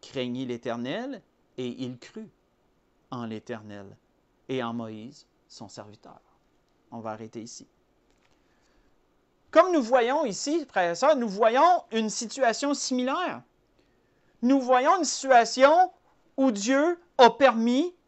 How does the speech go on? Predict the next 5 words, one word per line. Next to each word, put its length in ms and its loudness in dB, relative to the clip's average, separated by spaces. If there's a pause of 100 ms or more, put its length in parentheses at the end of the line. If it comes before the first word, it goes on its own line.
(280)
a 120 8
dirigé 880 0
son 280 -2
peuple 440 0 (1500)
vers 480 8